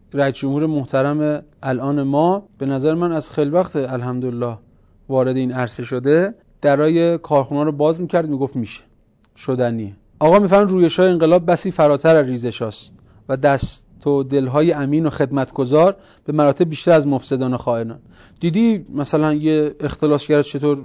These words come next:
رسانه‌ای می‌کنن و دادگاه و فلان و بهمان، ولی این ور ما این همه کارآفرین و این همه منابع طبیعی و این همه،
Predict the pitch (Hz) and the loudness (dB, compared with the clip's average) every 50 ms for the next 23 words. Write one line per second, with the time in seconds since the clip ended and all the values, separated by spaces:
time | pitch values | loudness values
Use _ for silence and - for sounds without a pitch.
0 | - - 143 143 - - 147 143 143 143 139 139 139 135 - 139 139 139 135 135 | -8 -4 -2 -2 -2 0 -2 0 0 0 0 -2 -2 -2 -2 -2 -2 -2 -2 -2
1 | 139 135 135 131 131 127 127 - _ _ _ _ _ _ _ _ - 143 135 123 | -2 -4 -4 -4 -6 -8 -10 -14 _ _ _ _ _ _ _ _ 2 4 4 2
2 | 120 - - 135 139 135 139 139 131 - 139 131 131 135 135 135 131 127 135 131 | 2 -2 -2 0 0 0 0 -4 -4 -4 -4 -2 -2 -2 -4 -4 -2 -2 -2 -2
3 | 123 127 135 139 143 156 160 170 175 - _ _ _ _ _ _ - 156 175 208 | -2 -2 -4 -2 -2 -2 -2 -2 -6 -10 _ _ _ _ _ _ 0 0 0 0
4 | 196 208 208 208 202 196 202 196 196 196 190 185 190 190 - - 165 151 147 139 | -2 -2 0 2 4 4 4 4 2 0 0 0 0 -2 -2 0 2 4 4 2
5 | 135 - 139 135 135 151 175 175 160 151 156 151 147 151 156 156 160 151 135 131 | 2 0 0 0 0 0 0 2 0 0 0 0 -2 -2 -2 -2 -2 -2 -2 -2
6 | 131 127 123 143 147 - - 139 127 123 123 131 151 151 147 139 139 143 143 143 | -2 -2 -2 -2 -2 -2 -2 -2 -2 -2 -4 -2 -2 -2 0 0 -2 -2 -4 -4
7 | 147 143 143 143 139 | -2 -2 -4 -4 -6